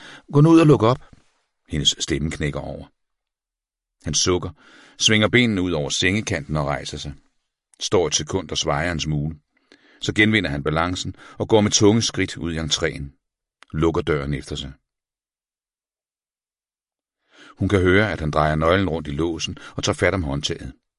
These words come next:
Så bliver døren skubbet hårdt op. En stemme siger noget, men hun kan ikke høre hvad.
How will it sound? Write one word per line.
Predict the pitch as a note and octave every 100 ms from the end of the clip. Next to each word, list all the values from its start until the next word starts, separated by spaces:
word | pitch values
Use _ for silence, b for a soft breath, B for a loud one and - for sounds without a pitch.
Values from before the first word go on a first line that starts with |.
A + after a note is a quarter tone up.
| _ _ _ _ _ _ _ _ _ _ _ _ _ -
Så | F#2+
bliver | G2
døren | D#2+ F2 D#2
skubbet | - C#2+ C#2+
hårdt | D#2 D#2
op. | D2+ - _ B B -
En | F#2
stemme | - G#2 A#2
siger | - F#2+
noget, | F2+ D#2+ F#2
men | E2+
hun | D#2+
kan | F#2
ikke | F2+
høre | F#2+
hvad. | E2 C#2+